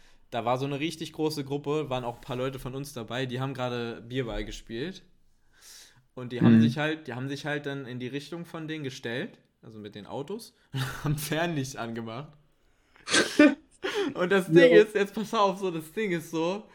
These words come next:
Speaker 1: was die ja eigentlich bewirken wollten, war, dass wir halt gehen, weil das Licht halt ein bisschen nervig war, so. <laughs> Aber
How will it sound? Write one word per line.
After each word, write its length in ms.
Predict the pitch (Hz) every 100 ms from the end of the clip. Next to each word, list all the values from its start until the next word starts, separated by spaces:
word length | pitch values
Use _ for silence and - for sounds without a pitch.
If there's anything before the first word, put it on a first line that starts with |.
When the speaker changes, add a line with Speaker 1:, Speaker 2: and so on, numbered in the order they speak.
| _ _
Speaker 1:
was 280 | 135 147 151
die 80 | 143
ja 140 | 147
eigentlich 360 | - 220 226 -
bewirken 500 | 156 131 139 143 135
wollten, 680 | 123 120 - 120 135 165 143
war, 140 | 135
dass 360 | 139 135 - 131
wir 180 | 131
halt 180 | 127 117
gehen, 380 | 120 151 135 104
weil 300 | 107 107 107
das 220 | 104 104
Licht 240 | 117 127 -
halt 200 | 113 104
ein 60 |
bisschen 280 | 113 107 107
nervig 400 | 110 180 107 -
war, 180 | 98 104
so. 220 | 104 104
<laughs> 0 |
Aber 600 | - - - 160 165 -